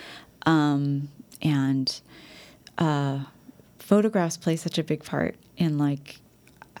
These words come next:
I guess, you know, an American Vietnamese person's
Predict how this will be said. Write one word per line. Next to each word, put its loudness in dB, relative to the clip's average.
I 2
guess, -4
you -2
know, 0
an 2
American 2
Vietnamese 0
person's -2